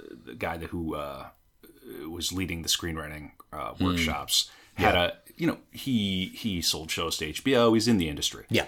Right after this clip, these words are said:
Speaker 1: And the point that he made, which I like to repeat, uh, and I'll do so for the podcast right now.
Speaker 2: Yay.
Speaker 1: Uh, <laughs>
Speaker 2: Self-plugging, I like
Speaker 1: yeah,
Speaker 2: it.
Speaker 1: yeah. He, you know, he made a great point. And, and, uh, what happened is that the studios all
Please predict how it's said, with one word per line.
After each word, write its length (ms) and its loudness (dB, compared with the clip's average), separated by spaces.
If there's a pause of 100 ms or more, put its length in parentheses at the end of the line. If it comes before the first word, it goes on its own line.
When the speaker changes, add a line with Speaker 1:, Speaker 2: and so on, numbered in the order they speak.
(160)
Speaker 1:
And 120 2
the 60 4
point 240 4
that 80 4
he 140 6
made, 280 6
which 160 -2
I 60 0
like 220 -4
to 80 -8
repeat, 420 -6 (300)
uh, 400 8 (720)
and 100 -4
I'll 80 4
do 180 2
so 260 6
for 160 -2
the 80 -2
podcast 680 2
right 120 -2
now. 420 -2
Speaker 2:
Yay. 320 10
Speaker 1:
Uh, 720 6
<laughs> 20 -6
Speaker 2:
Self-plugging, 600 8
I 40 4
like 120 8
Speaker 1:
yeah, 80 10
Speaker 2:
it. 80 12
Speaker 1:
yeah. 380 12
He, 240 8
you 80 -2
know, 100 10
he 140 10
made 160 8
a 20 8
great 240 6
point. 320 2
And, 260 0
and, 420 -2
uh, 420 0
what 200 2
happened 480 6 (280)
is 240 2
that 200 4
the 80 -6
studios 480 6
all 460 4